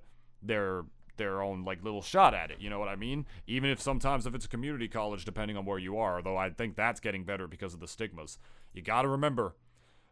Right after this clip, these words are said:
Twitter doesn't give a shit about, like, all, like, the, uh, horrible things that that website causes, the mass ignorance. They just wanna keep you scrolling because the more people scrolling helps them make money. You gotta remember,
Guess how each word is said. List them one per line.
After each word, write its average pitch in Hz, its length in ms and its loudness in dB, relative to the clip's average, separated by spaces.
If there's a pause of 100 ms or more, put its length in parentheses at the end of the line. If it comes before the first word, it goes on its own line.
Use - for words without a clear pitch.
(120)
Twitter 123 220 2
doesn't 147 240 2
give 143 120 2
a 139 40 2
shit 135 420 0
about, 120 320 4
like, 120 320 2
all, 117 200 4
like, 113 200 0
the, 113 180 0
uh, 104 260 4
horrible 104 340 2
things 107 320 -2
that 104 180 -2
that 101 140 -2
website 98 380 -2
causes, 95 400 -2
the 95 60 -8
mass 92 320 -2
ignorance. 92 480 -8 (200)
They 92 80 -4
just 95 180 -10
wanna 104 160 -2
keep 107 240 -6
you 104 60 -6
scrolling 110 520 0 (200)
because 92 320 -4
the 104 80 -2
more 101 180 2
people 104 240 -4
scrolling 107 540 -2 (220)
helps 104 300 0
them 101 260 0
make 98 220 -2
money. 95 300 -4 (220)
You 87 100 -10
gotta 101 220 2
remember, 104 480 0